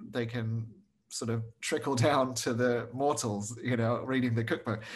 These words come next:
So I would be so excited to read a cookbook in a couple of years' time where they, you know,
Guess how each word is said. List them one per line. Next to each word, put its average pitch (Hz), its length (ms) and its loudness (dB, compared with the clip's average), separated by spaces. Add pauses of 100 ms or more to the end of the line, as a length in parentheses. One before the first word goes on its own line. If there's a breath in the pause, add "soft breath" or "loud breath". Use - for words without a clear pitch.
(120 loud breath)
So 131 140 2
I 156 140 6
would 123 220 2
be 117 120 2
so 143 340 6
excited 107 440 0
to 113 100 -4
read 107 160 0
a 104 60 -6
cookbook 110 420 -4
in 101 100 -4
a 104 40 -10
couple 113 240 -6
of 113 60 -6
years' 104 240 -6
time 104 240 0
where 104 120 -4
they, - 400 -8
you 123 120 -6
know, 104 220 -4